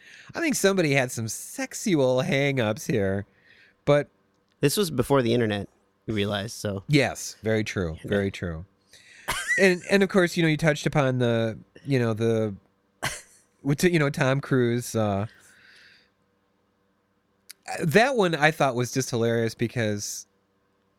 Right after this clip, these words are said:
Speaker 1: he really did seem to be a little bit off the beam, but oh well. Now, scientists have also,
Speaker 2: <laughs>
Speaker 1: uh, jumped in on, um,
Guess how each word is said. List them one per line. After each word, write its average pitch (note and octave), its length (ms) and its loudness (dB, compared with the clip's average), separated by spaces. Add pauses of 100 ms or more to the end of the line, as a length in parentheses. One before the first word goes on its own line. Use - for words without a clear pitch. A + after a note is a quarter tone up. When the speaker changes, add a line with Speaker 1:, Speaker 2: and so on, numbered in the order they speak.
(140)
Speaker 1:
he - 220 -2
really A3 280 2
did C3+ 280 2
seem A#2+ 280 -4
to A2+ 100 -10
be G#2+ 160 -2
a G#2 80 0
little A2+ 220 -2
bit G#2 180 0
off G#2 520 -4
the F#2+ 180 -4 (100)
beam, G#2+ 500 -2
but G2 300 0 (1040)
oh F3+ 120 2
well. G#2+ 360 0 (300)
Now, E3 360 2
scientists D4 600 4
have D#3 120 2
also, D3 640 2
Speaker 2:
<laughs> - 60 -18
Speaker 1:
uh, C3+ 220 4
jumped C3 380 0
in B2+ 200 2
on, A#2 440 0
um, G#2+ 360 0